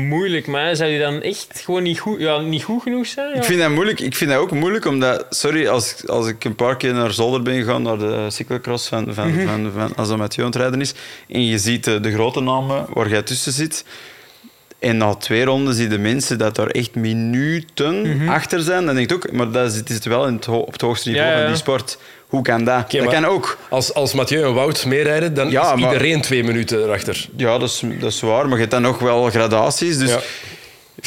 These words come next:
Speaker 2: ja, oké, er is nu helemaal... Daar is het wel een stuk dat fysieke misschien meer, maar talent is, is verschillend, hè.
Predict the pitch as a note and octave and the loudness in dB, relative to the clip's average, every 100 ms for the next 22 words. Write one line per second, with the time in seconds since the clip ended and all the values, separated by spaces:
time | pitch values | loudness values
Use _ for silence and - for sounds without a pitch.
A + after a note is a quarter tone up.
0 | - - - - A#2+ D3+ D3 C3+ F3 C3+ | -4 -4 -6 0 2 2 0 0 0 0
1 | B2+ C3 D#3 E3 E3 E3 D3 C3 A#2 - | 0 -2 -2 0 0 2 2 2 0 -4
2 | - A#2 A#2+ A2+ C3 A#2 A#2 G#2+ A#2+ A2 | -6 0 0 2 2 2 0 -2 -2 -2
3 | G#2 G#2+ A2 D3 E3 E3 - F3 F3 D3 | -2 -2 -2 -2 -2 -2 -2 0 0 0
4 | A2+ A2+ A2 C3 D3+ - G#2+ - - - | 0 2 2 0 -2 -2 -2 -4 -6 -6
5 | A2 - - D3+ C#3 A2 C#3+ D3 B2 A#2 | -4 -4 -2 -2 0 -2 0 0 2 2